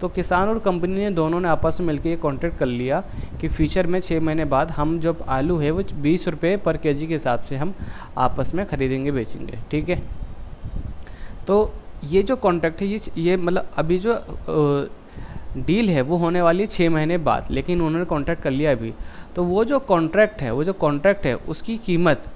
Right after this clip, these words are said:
उसकी कीमत मान लेते हैं वो, अ, सौ किलो आलू ख़रीदना चाहते हैं, ठीक है, मान लेते हैं वो एक लाख रुपए के आलू वो ख़रीदना चाहते हैं, ठीक है। तो इस contract की जो value है वो कितनी हो गई, एक लाख रुपये हो गई।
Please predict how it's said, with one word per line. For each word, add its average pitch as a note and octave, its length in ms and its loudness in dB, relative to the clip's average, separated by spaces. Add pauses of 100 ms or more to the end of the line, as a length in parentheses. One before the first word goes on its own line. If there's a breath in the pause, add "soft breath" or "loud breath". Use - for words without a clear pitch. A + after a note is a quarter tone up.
(200)
उसकी - 200 -6
कीमत D#3 360 0
मान D#3 140 2
लेते F3 220 0
हैं F3 80 2
वो, F#3+ 240 0 (480 loud breath)
अ, C3+ 160 4
सौ F#3 280 2
किलो G3+ 280 2
आलू D#3+ 240 6
ख़रीदना C#3 340 0
चाहते A#2+ 320 -2
हैं, C3 200 -4 (180)
ठीक - 40 -2
है, D3+ 80 2
मान E3+ 200 6
लेते F#3+ 200 2
हैं F#3 80 2
वो G#3+ 140 2
एक E3 260 0
लाख E3 160 4
रुपए D#3+ 220 0
के E3 60 2
आलू C#3+ 220 2
वो E3 80 0
ख़रीदना C3+ 360 -2
चाहते A#2+ 280 -4
हैं, - 120 -8 (400 loud breath)
ठीक E3 140 2
है। E3+ 60 2
तो G3 100 2
इस G3+ 140 2
contract G3 420 2
की A3+ 80 0
जो G3+ 140 4
value E3+ 360 4
है B2 240 -4 (160)
वो C#3 60 -4
कितनी D#3 280 2
हो D3+ 120 4
गई, F#3+ 100 2
एक D3 260 0
लाख C#3 120 4
रुपये B2+ 260 -8
हो - 120 -8
गई। - 120 -12